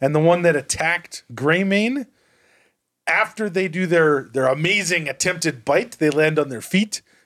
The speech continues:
The other two fall flat on their faces. <laughs>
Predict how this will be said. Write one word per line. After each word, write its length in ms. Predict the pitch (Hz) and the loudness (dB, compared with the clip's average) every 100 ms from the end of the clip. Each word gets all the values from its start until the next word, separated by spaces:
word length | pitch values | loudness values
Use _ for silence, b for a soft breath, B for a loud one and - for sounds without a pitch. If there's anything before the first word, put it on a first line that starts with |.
| - | -2
The 100 | 160 | 2
other 140 | 226 | 2
two 420 | - 240 247 277 - _ _ _ _ _ _ | 0 2 4 4 0 _ _ _ _ _ _
fall 280 | - 170 175 | -2 2 2
flat 340 | 175 202 190 196 | 2 2 4 4
on 140 | 180 | 4
their 100 | 165 | 0
faces. 580 | - 165 156 98 - | 0 -2 -4 -8 -10
<laughs> 40 | 120 | -12